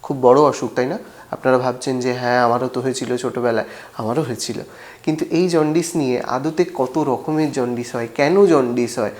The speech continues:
এবং এই জন্ডিস হলে বাড়িতে বিভিন্ন রকমের কুসংস্কারেরও একটা ব্যাপার থেকে যায়। আদতে কী এই অসুখটা, কেন হয় আমাদের শরীরে, এই রোগ কেন হয়,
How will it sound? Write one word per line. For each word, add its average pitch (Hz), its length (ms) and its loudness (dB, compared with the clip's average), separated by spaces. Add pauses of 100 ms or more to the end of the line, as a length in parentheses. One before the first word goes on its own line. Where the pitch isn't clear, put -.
(240)
এবং 180 220 8
এই 196 80 8
জন্ডিস 147 520 2
হলে 139 300 4 (380)
বাড়িতে 156 400 0
বিভিন্ন 208 280 -2
রকমের 226 360 -2
কুসংস্কারেরও 190 760 0
একটা 190 180 0
ব্যাপার 202 340 0
থেকে 113 220 -6
যায়। 110 160 -6 (520)
আদতে 208 460 0 (140)
কী 202 280 -6
এই 120 200 0
অসুখটা, 110 440 -8
কেন 127 240 -6
হয় 139 380 2
আমাদের 117 240 -6
শরীরে, 123 380 -8
এই 131 160 -4
রোগ 127 240 -4
কেন 120 200 -2
হয়, 120 340 -2